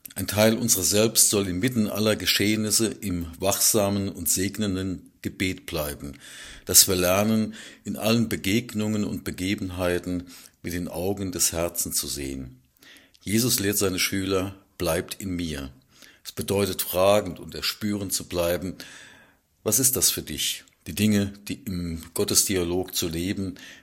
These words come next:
wird vieles klären. So wird dein Glaube durch geistliche Übung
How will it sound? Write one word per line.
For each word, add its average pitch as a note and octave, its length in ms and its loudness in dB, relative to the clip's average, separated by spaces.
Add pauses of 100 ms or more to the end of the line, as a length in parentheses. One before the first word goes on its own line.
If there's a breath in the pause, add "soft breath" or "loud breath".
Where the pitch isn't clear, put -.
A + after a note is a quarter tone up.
wird - 180 -4
vieles G2 360 -2
klären. D2+ 580 -4 (500 soft breath)
So G#2+ 480 -2
wird F2+ 160 -2
dein D#2+ 200 -2
Glaube E2+ 420 -2
durch D#2 260 -6
geistliche D#2+ 460 -4
Übung F2+ 460 -6